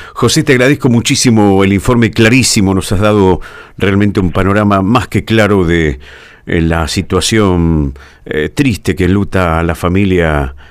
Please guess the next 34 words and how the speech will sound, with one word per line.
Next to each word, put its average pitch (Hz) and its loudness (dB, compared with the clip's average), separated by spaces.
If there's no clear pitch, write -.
eh, 76 -2
de 73 -2
Puerto 90 -4
Deseado 98 0
y 78 0
toda 95 -2
la 78 -2
gente 85 -4
que 78 -2
lo 78 -2
conocía 82 -2
a 85 0
Daniel, 95 0
¿cierto? 90 -2
Este, 71 -4
producto 85 -2
de, 69 0
de 73 -2
esta 85 -4
tragedia 87 0
de 82 2
las 80 -2
últimas 80 -2
horas. 82 -2
Te 87 -2
queremos 123 2
agradecer 104 2
públicamente 113 2
y 90 0
te 95 -2
mandamos 98 2
un 95 2
gran 95 2
abrazo. 80 0